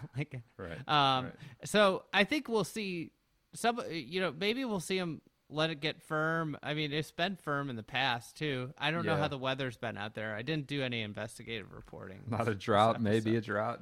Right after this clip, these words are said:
Speaker 2: <laughs>
Speaker 1: I don't, I think it's
Speaker 2: Uh,
Speaker 1: been rainy, um,
Speaker 2: okay.
Speaker 1: from, from what I've seen on, in different, but yeah, it, it should be great.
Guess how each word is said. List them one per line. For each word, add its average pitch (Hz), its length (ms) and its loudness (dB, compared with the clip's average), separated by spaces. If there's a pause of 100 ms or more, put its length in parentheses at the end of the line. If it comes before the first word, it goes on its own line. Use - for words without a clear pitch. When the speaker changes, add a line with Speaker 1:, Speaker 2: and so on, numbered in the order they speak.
(120)
Speaker 2:
<laughs> - 120 -18
Speaker 1:
I 135 60 2
don't, - 80 -12 (160)
I - 420 -8
think 165 100 -4
it's - 100 -12
Speaker 2:
Uh, 151 440 8
Speaker 1:
been 151 160 0
rainy, 123 520 0 (100)
um, 107 440 -2
Speaker 2:
okay. 110 220 -2
Speaker 1:
from, 117 220 -2 (100)
from 135 180 -10
what 131 120 -2
I've 120 180 -2
seen 113 340 -4 (180)
on, 117 300 -10 (220)
in 117 240 -10
different, 117 460 -10
but 127 220 -2 (480)
yeah, 220 260 4
it, 185 280 0
it 220 100 -8
should 269 180 -8
be 277 120 -8
great. - 360 -6